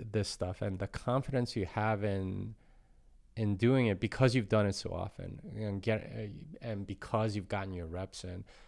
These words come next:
um, that's not really something that you can really put a price on. Um, and, you know, if you, if you can get to that level, it's a, it's a wonderful place to be,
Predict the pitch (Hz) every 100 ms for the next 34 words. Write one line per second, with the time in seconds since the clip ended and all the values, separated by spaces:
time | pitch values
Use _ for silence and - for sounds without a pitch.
0 | - - - 120 120 117 - - 160 -
1 | - 151 156 165 - 123 131 123 113 131
2 | 113 107 92 90 - - 92 92 - -
3 | - - - - - 131 120 - 104 95
4 | 92 92 95 98 92 92 95 101 - -
5 | - - - - - - - 113 101 -
6 | 113 123 120 - 120 - 113 120 104 123
7 | - 120 107 98 104 98 92 92 95 95
8 | 92 107 - 107 98 104 98 98 - 78
9 | - - - 85 104